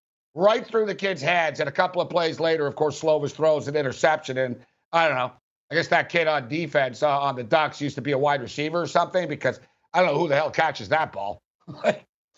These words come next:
like, basically, it's one of those deals that I bet you, like, you know, ninety times out of a hundred, the kid on U S C makes the catch. And basically only ten times out of a hundred, the kid on the Ducks makes that interception. Yet that's exactly what happened.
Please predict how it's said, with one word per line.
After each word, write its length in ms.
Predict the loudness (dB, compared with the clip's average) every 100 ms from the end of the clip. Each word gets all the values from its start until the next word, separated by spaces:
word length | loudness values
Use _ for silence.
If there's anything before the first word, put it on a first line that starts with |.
| _ _ _ _ _ _ -4
like, 160 | -2
basically, 520 | 2 0 0 0 2 2
it's 420 | 0 -14 _ -4
one 160 | 0
of 60 | 4
those 180 | 4 2
deals 380 | 2 2 2 2
that 120 | 2
I 60 |
bet 260 | 2 2 2
you, 80 | 2
like, 220 | 2 0 -10 _ _ _
you 120 | 2
know, 260 | 4 2 -4 _ _
ninety 360 | 2 2 2 0
times 380 | 2 4 2 2
out 160 | 0
of 60 | 2
a 100 | 2
hundred, 320 | 2 -2 -4
the 80 | -4
kid 240 | 0 2
on 180 | 2 0
U 160 | 0 0
S 140 | 0
C 160 | -2 0
makes 300 | 2 0 -2
the 100 | -4
catch. 460 | 0 0 0 -4 -16 _ _ _
And 160 | -2 2
basically 480 | 2 2 -2 0 2
only 220 | 2 0
ten 260 | 0 0
times 320 | 0 0 2 0
out 160 | 2
of 40 | 2
a 140 | 0
hundred, 300 | 0 -2 -4
the 80 | -2
kid 240 | 2 4
on 160 | 2 0
the 60 |
Ducks 420 | 0 2 2 0 -4
makes 180 | -2
that 180 | 0 0
interception. 760 | 0 -4 2 2 2 -2 -8 -10 _ _ _
Yet 180 | 2 4
that's 200 | 2 0
exactly 440 | 4 4 4 0
what 140 | 0 2
happened. 400 | 2 0 -4